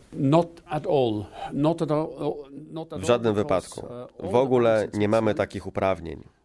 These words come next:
Speaker 2: ponieważ,
Speaker 1: they are
Speaker 2: e, szwajcarskie
Speaker 1: private firms.
Speaker 2: banki są bankami
Speaker 1: So
Speaker 2: prywatnymi
Speaker 1: the state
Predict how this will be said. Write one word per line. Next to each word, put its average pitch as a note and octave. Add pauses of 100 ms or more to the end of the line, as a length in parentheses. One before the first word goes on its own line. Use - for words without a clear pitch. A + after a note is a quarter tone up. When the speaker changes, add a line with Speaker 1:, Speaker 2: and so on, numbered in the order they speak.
(140)
Speaker 2:
ponieważ, G2+
Speaker 1:
they G2+
are F#2+
Speaker 2:
e, -
szwajcarskie B2+
Speaker 1:
private A2+
firms. A#2+ (120)
Speaker 2:
banki E2+
są G#2
bankami A2
Speaker 1:
So G#2+
Speaker 2:
prywatnymi G#2
Speaker 1:
the -
state D3